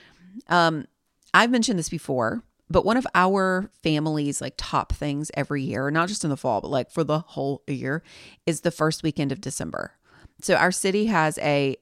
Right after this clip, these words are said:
downtown thing on the first Friday night of, of December. There's, like, a giant Christmas tree lighting and carolers and booze and food, and it's so fun. The whole city comes out.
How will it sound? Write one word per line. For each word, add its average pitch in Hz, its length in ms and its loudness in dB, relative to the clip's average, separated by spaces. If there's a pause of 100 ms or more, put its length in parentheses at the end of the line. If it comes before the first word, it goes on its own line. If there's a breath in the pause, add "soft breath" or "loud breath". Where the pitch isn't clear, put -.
(200)
downtown 170 500 0
thing 175 440 -2
on 143 200 0
the 147 60 -6
first - 320 -4
Friday 143 520 0 (120)
night 156 460 -4 (120)
of, 147 400 -4 (340)
of 147 160 0
December. 143 400 -6 (380 soft breath)
There's, 156 160 -8
like, 147 120 -4
a 139 40 -12
giant 131 220 -6
Christmas 226 300 -4
tree 196 160 -2
lighting 147 440 0
and - 80 -14
carolers 170 460 0
and 143 100 -8
booze 180 280 2
and 143 100 -4
food, 175 380 2
and 117 160 -6
it's - 180 -10
so 170 540 -2 (480)
fun. 151 680 -4 (560 soft breath)
The 160 80 0
whole 202 160 2
city 185 260 -2
comes 135 220 -6
out. - 220 -4